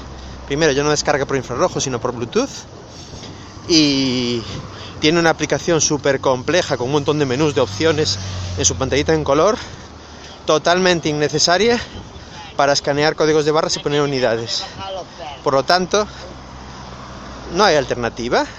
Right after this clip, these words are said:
El fabricante te dice que el sustituto es este otro,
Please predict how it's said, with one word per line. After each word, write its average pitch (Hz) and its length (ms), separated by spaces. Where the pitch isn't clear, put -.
El 117 80
fabricante 143 460
te 143 80
dice 160 320
que 120 400
el 135 120
sustituto 147 500
es - 80
este 143 200
otro, 127 300